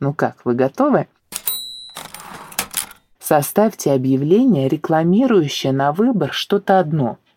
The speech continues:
Первое — это агентство недвижимости «Град Петров». Здесь можно обыграть название агентства недвижимости, «Создай свой город» и так далее.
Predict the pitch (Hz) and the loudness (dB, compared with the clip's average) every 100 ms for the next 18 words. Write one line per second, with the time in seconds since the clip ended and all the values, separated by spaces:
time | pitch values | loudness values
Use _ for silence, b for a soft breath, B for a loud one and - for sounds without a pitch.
0 | - 214 302 185 147 170 160 135 165 190 | -2 0 2 2 2 2 0 2 2 0
1 | - 147 139 120 131 165 175 165 156 - | -2 -2 -2 0 0 2 0 -2 -6 -6
2 | 139 131 127 143 - 135 - 143 127 - | -4 0 2 0 -2 -6 -2 0 0 -2
3 | - _ _ 139 139 - 147 147 143 131 | -20 _ _ -6 -6 -4 -4 -2 -4 -2
4 | 135 139 135 - 135 123 131 143 147 135 | -2 -2 -2 -4 -6 -4 -2 0 0 -2
5 | 127 - B B B 135 131 139 131 - | -4 -8 B B B -2 0 -2 -2 -2
6 | 127 123 117 139 190 180 151 147 - 131 | 0 0 -2 -2 0 0 -4 -6 -10 -6
7 | 131 127 135 147 - - 113 - 151 180 | -4 -4 -4 -4 -6 -10 -10 -4 0 2
8 | 175 143 127 135 135 131 139 135 127 | 2 -2 -6 -4 -4 -2 -2 -2 -4